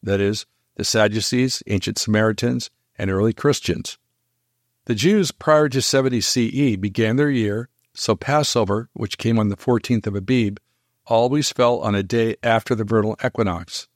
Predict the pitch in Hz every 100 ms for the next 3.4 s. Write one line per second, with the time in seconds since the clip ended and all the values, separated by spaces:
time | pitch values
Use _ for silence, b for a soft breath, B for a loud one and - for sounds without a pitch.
0 | _ _ _ _ _ _ - 120 - 160
1 | 180 123 - 123 120 - 139 131 - 117
2 | 110 107 104 101 104 123 117 - - 135
3 | - - - -